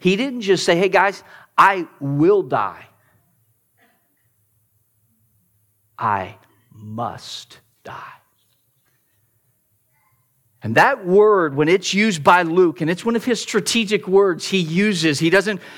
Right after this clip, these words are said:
just throw it around often, but when he uses it, it always communicates divine intention.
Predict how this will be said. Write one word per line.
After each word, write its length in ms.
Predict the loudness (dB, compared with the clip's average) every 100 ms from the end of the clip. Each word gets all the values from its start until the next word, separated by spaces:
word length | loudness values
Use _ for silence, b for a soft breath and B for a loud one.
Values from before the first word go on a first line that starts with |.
| B B B B B B _ _
just 180 | -2 -2
throw 340 | 2 4 6
it 60 | 4
around 300 | 2 2 2
often, 400 | 2 2 0 0
but 240 | 2 2
when 180 | 2 2
he 180 | 0 -6
uses 540 | -2 0 0 0 -2
it, 320 | 0 -2 -4 -20 _ _ _ _ _ _ _ _ _ _ _ _ _ 2
it 120 | 2
always 600 | 4 4 6 6 2 -2
communicates 920 | -4 -2 0 0 0 0 2 2 2 0
divine 580 | 0 4 4 4 2
intention. 840 | -2 -4 -2 -2 -2 -4 -8 -10